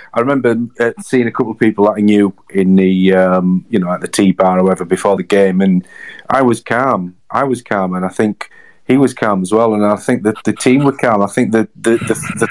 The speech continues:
felt like there was a, a calmness from the, from the camp that week, um, and yeah, the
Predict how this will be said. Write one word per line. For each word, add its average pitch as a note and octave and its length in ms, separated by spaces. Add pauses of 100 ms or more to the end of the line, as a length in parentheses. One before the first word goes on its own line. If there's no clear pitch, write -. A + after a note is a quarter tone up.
felt D3 260
like A#2 180
there A#2 100
was G#2+ 160
a, G#2 420 (520)
a - 80
calmness C3+ 480
from A#2 340
the, G#2+ 260 (200)
from A#2 180
the G#2+ 100
camp C3 380 (180)
that B2+ 220
week, D3 420 (720)
um, A2 460 (560)
and A2+ 400 (1120)
yeah, C3 360
the B2+ 260